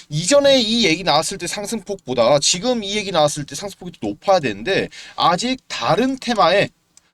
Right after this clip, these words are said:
어, 이제 뭐 로봇이나 뭐 에이아이, 어, 이런 쪽 테마에 밀려서 아직 상승을 별로 많이 안 했다는 거예요. 그러면은 어떻게 되냐?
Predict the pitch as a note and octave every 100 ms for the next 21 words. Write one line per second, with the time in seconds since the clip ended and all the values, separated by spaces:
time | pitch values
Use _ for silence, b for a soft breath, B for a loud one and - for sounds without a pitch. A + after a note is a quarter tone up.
0 | _ A2 A#2 A2 A2 G2+ A#2+ B2 E3 A3+
1 | F#3 C#3+ D3+ G#2 G2 C3+ C#3 G#2+ D2+ _
2 | - F#2+ E3 B3+ C4+ C4 - G3+ F3 G#3
3 | D3 F#2 C3 D#3 G#3+ E3+ F3+ D#3+ A#2 D#3
4 | - - - A#3+ A#3 A#3 C4 - B B
5 | B F#3 F#3+ F#3 E3 B2 A3+ A3 F3 A2+
6 | D#2+ - C4 C#4 G#3+ D3+ D#3+ C3+ D#3